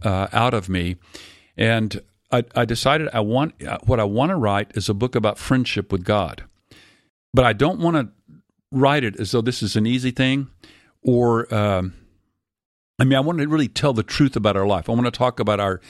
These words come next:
the, the sins in our life, the sins in our marriage. I,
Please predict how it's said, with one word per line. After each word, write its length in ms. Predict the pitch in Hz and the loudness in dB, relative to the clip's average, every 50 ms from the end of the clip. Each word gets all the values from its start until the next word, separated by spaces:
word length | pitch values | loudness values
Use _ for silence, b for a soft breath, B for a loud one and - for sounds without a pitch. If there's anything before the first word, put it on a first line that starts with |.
| B B B B B B | B B B B B B
the, 260 | 104 107 101 92 - - | 0 0 0 0 0 -2
the 100 | - 98 | -4 -2
sins 440 | - - - 135 135 135 127 113 117 | 0 2 4 4 4 4 2 0 0
in 80 | 110 | 0
our 140 | 107 101 101 | 0 0 0
life, 260 | 101 95 85 82 - | 0 -2 -2 -4 -6
the 80 | - 98 | -6 -4
sins 360 | - - - 135 131 131 117 120 | -2 2 2 2 2 2 0 0
in 80 | 117 113 | 0 0
our 100 | 107 101 | 0 0
marriage. 480 | 104 104 104 101 95 87 85 78 - B B B B B B B B B - - _ _ _ _ - | 0 0 0 0 0 -2 -2 -6 -10 B B B B B B B B B -18 -18 _ _ _ _ 0
I, 100 | 139 | 0